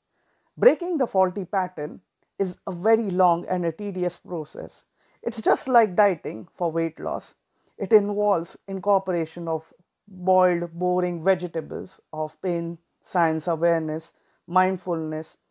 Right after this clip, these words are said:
and exercises over a long period of time. This may help us to understand the faulty patterns over time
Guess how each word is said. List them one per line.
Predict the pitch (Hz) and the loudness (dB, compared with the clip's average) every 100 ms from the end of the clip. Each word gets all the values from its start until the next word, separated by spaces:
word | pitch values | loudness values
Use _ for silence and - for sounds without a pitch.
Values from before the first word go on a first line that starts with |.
| _ _ | _ _
and | 160 165 165 - _ _ _ | 0 0 0 -6 _ _ _
exercises | 185 - 185 - 165 156 170 - | -6 -4 -6 -4 -4 -4 -6 0
over | 185 190 185 | 4 4 4
a | 180 | 2
long | 185 185 | 2 -2
period | 190 180 175 165 | -4 -2 0 -2
of | - | -4
time. | 165 143 143 _ _ _ _ _ _ _ | -8 -8 -12 _ _ _ _ _ _ _
This | 269 285 - _ _ - 190 | -2 -2 -8 _ _ -12 -2
may | 196 | 0
help | 180 226 - | 4 2 2
us | 226 - | -4 -2
to | 190 | 0
understand | 180 185 190 208 185 170 | 0 0 -2 -2 -2 -2
the | |
faulty | 160 175 165 185 | -2 -4 -6 -8
patterns | - 175 - 156 - | -4 -6 -4 -8 -6
over | 165 165 | -2 -2
time | 165 156 | -2 -4